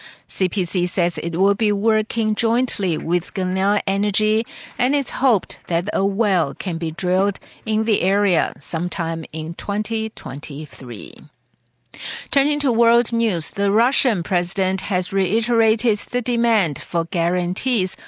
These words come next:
from the U S and its allies that nato will not expand eastward. He also blames the West for tensions that are building up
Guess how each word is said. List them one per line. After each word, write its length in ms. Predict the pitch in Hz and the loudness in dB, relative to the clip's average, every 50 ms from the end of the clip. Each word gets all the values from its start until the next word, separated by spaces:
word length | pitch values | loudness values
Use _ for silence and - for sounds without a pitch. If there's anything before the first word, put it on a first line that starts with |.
| - - - | -20 -20 -8
from 260 | - - 220 214 226 | -2 0 0 2 2
the 100 | 226 220 214 220 233 226 | 2 2 2 2 2 2
U 120 | 220 220 | 4 4
S 340 | 202 180 147 127 - - - - - | 2 2 0 -2 -4 -6 -8 -6 -6
and 180 | 175 196 233 | -2 0 0
its 280 | 247 226 208 - - - - | 2 2 0 0 -2 -2 -2
allies 600 | 175 185 190 196 185 156 143 110 - - - - - - - - - - | 0 0 0 2 2 2 2 0 0 -2 -4 -6 -6 -12 -20 -20 -14 -4
that 240 | - 175 170 - - | -2 -2 -2 0 0
nato 500 | 202 208 220 220 226 233 - 220 214 185 | 0 2 4 4 2 2 2 2 2 2
will 280 | 165 143 170 180 180 180 | 2 2 0 2 2 2
not 500 | 185 190 185 190 208 220 226 - - - - - | 2 2 2 4 2 2 0 -2 -6 -8 -6 -6
expand 640 | 170 170 - - - - 185 180 185 190 196 - - - - | -4 -2 -4 -4 -2 0 2 2 2 2 0 -2 -4 -4 -2
eastward. 760 | 165 170 175 - - - 160 143 127 101 50 50 - - - _ _ - - - - - - | -2 0 0 0 -2 -2 -2 -2 -2 -2 -2 -6 -8 -12 -16 _ _ -20 -20 -20 -20 -20 -6
He 140 | - - 180 | -2 2 4
also 320 | 170 175 180 - - 170 160 | 4 4 4 2 2 0 0
blames 600 | - 185 180 185 196 202 214 220 226 220 - - | 0 0 0 2 2 2 2 2 2 2 0 0
the 120 | 196 185 | 0 0
West 420 | 180 202 233 226 185 180 - - - - - - | 2 2 2 2 2 0 -2 -4 -8 -12 -20 -12
for 180 | - - 196 185 | -2 -2 -2 0
tensions 640 | - - 247 240 254 247 - 269 240 240 240 - - | 0 0 2 2 4 4 4 2 2 2 2 0 0
that 180 | - 208 202 202 | 0 0 2 2
are 180 | 190 175 175 | 2 0 0
building 480 | 180 - 208 208 233 226 233 226 220 214 | 2 2 2 4 4 2 0 -2 -2 -2
up 300 | 131 208 196 143 - - | 0 0 0 -2 -2 -6